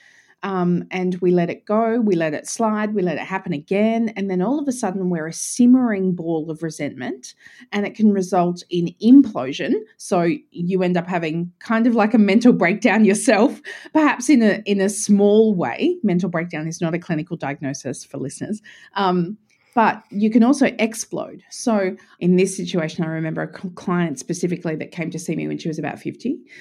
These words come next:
And she, <laughs> she was such a people pleaser that she had spent time in her relationship with her husband not speaking about this particular issue for so long that she ended up as a simmering ball of resentment, and that exploded in a situation where she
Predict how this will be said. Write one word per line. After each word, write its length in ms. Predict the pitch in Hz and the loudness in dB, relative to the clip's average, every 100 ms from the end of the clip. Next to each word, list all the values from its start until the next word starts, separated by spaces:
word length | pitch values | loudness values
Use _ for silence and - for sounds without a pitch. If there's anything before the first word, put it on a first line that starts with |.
| - - - _ _ _ _ - | -20 -20 -20 _ _ _ _ 2
And 160 | 208 208 | 4 4
she, 600 | - 247 240 240 - - - - - - | 4 6 8 6 4 -6 -14 -14 -16 -16
<laughs> 400 | - - - - | -20 -20 -20 -16
she 220 | - 320 | -4 0
was 280 | 311 302 - _ _ _ _ 220 | 0 0 -4 _ _ _ _ -14
such 380 | - 277 269 | -2 -2 0
a 40 | - | 2
people 280 | 214 180 170 | 2 -2 -4
pleaser 460 | 160 151 - 214 - | -8 -10 -10 -12 -8
that 220 | - 180 - | -6 -6 -8
she 240 | - 208 208 | -4 2 2
had 160 | 185 | 2
spent 280 | - 180 175 | -4 -6 -6
time 360 | - 170 170 170 | -4 -4 -2 -2
in 100 | 175 | -2
her 140 | 165 | -2
relationship 500 | 165 156 175 170 165 | -4 -4 -4 -4 -4
with 100 | - | -6
her 80 | 160 | -8
husband 380 | 170 - 165 165 | -8 -8 -6 -6
not 180 | - | -8
speaking 360 | - 165 151 160 | -10 -12 -10 -8
about 200 | 156 - | -8 -8
this 160 | 170 - | -10 -14
particular 380 | - 175 170 - | -14 -12 -10 -10
issue 280 | 160 165 | -12 -12
for 120 | 156 170 | -12 -12
so 260 | - 165 | -8 -8
long 380 | 160 - 156 175 - - - | -6 -8 -8 -12 -14 -20 -14
that 120 | 180 | -12
she 200 | - 175 | -4 -2
ended 220 | 170 175 | -2 -2
up 120 | 170 180 | -4 -6
as 120 | 165 | -8
a 60 | |
simmering 500 | 156 165 170 160 156 | -6 -4 -4 -4 -4
ball 240 | 156 156 160 | -6 -6 -6
of 180 | 151 160 | -6 -8
resentment, 640 | 151 147 - 151 151 - - | -6 -6 -6 -8 -10 -12 -14
and 260 | 170 160 156 | -10 -8 -6
that 280 | 160 165 - | -6 -8 -10
exploded 1040 | 175 - - - 160 165 170 170 - - | -12 -12 -14 -8 -4 -2 -2 -2 -4 -6
in 180 | - 175 | -4 -2
a 40 | 175 | -2
situation 640 | 180 180 170 151 - 160 | -4 -8 -8 -8 -8 -10
where 120 | 156 | -10
she 320 | 151 156 147 | -10 -10 -10